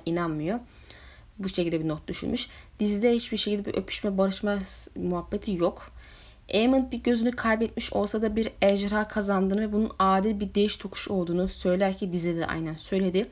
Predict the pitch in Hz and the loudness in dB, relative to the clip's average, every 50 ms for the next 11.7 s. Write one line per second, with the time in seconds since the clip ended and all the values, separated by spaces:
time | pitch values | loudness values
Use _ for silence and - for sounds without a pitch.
0 | - - - - - - - - - - 214 214 214 233 240 240 - - 220 208 | -10 -18 -18 -18 -18 -18 -20 -16 -6 0 4 4 6 4 4 0 -2 0 0 0
1 | 208 202 - - 208 208 214 214 214 208 - - - 196 196 - - 196 196 190 | 0 0 -2 -2 0 0 2 0 0 -2 -6 -8 -4 -4 -2 0 0 0 0 -2
2 | - - 196 190 190 175 185 - 214 220 220 - - 220 196 196 202 190 180 196 | -2 -2 2 2 2 2 2 0 -4 -4 -4 -2 -2 0 2 2 2 2 2 2
3 | 233 247 247 - - - - - - - 180 190 185 190 196 202 208 208 - 202 | 0 0 -2 -6 -18 -20 -20 -14 -2 0 2 2 2 2 2 0 0 0 -2 -2
4 | 190 - 202 196 - - 185 190 190 - 190 - - 190 185 - 170 160 - - | -2 -2 -2 -2 -2 0 -2 -2 -2 -4 -8 -6 -4 -4 -4 -2 -4 -4 -4 -4
5 | 165 165 160 190 214 262 262 - - - - _ - - - - 214 214 208 202 | -4 -2 0 0 0 -2 -2 -6 -14 -20 -20 _ -6 -4 0 2 2 2 2 2
6 | - - 190 190 185 185 180 - 190 190 - 208 185 180 185 185 185 175 170 165 | 2 2 2 2 2 2 0 0 0 0 0 0 0 2 4 4 2 2 0 -2
7 | 160 - 190 196 190 - 175 165 - - - 170 - - 208 208 196 196 175 165 | 0 0 0 0 2 -2 -4 -4 -4 -4 -6 -6 -4 0 4 4 4 4 4 2
8 | 170 202 262 277 - - - - - - - - - - 175 175 170 - - 208 | 2 4 2 2 0 -4 -12 -18 -18 -20 -20 -10 -6 -2 -2 -2 -2 0 0 2
9 | 196 196 190 - - - - - - 220 196 190 190 175 175 214 226 - - 185 | 2 2 0 -2 -4 -6 -6 -4 0 2 2 2 2 0 0 0 -2 0 -2 0
10 | 180 196 196 196 175 175 185 170 175 165 175 180 - - 220 226 - - 180 180 | 2 2 2 2 2 0 0 0 0 0 -2 -2 -2 -2 -2 -2 0 0 2 4
11 | 190 190 185 - 208 185 170 - - 160 160 160 - | 4 2 2 0 -2 -4 -4 -6 -4 -4 -4 -4 -6